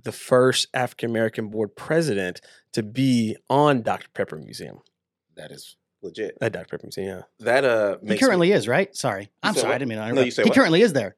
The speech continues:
Speaker 1: Yeah.
Speaker 3: I, I, uh, when, when Googling you, I found him and I was like, "Oh, that's definitely his dad."
Speaker 1: Yeah.
Speaker 2: <laughs>
Speaker 1: Pops, all six five of him pop up.
Speaker 2: <laughs> Six five.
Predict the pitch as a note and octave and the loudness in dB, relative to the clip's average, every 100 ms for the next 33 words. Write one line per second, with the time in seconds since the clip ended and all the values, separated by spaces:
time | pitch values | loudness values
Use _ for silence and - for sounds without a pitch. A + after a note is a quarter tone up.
0 | - A#3 - E3 E3+ F3+ F3+ E3+ D#3+ C#3 | 6 6 6 2 4 2 0 -8 -8 -14
1 | E3 E3+ F3+ - - - C4+ C#4+ A3 C4+ | 0 4 4 0 -12 2 4 6 6 6
2 | G#3+ F#3+ C#3 A#2+ A2+ - - _ - C#3 | 6 6 6 4 2 -2 -8 _ -4 0
3 | D#3 C3 A#2+ A2+ G#2+ G#2 A2 G2 G2+ - | 2 2 0 -2 -2 -4 -4 -4 -4 -4
4 | F2+ F2+ F2+ F2+ F2 D#3 F3 G#3 - D#3+ | -10 -10 -12 -6 4 8 8 6 4 4
5 | C3 D#3+ - D3+ E3+ F3+ F3 E3 - D3+ | 4 4 2 4 6 6 4 -6 2 4
6 | E3 - F3+ - F3+ D#3+ D3+ D3+ C#3+ D3 | 4 4 0 4 6 6 6 4 4 4
7 | C3 A#2+ C3+ C#3 - A3+ - C#4 C#4+ - | 4 6 4 4 2 2 4 4 4 6
8 | C#4 - B3 F#3+ D3 G#2+ - A2+ - E2+ | 4 4 4 4 2 2 -2 -6 -6 -12
9 | E2+ | -12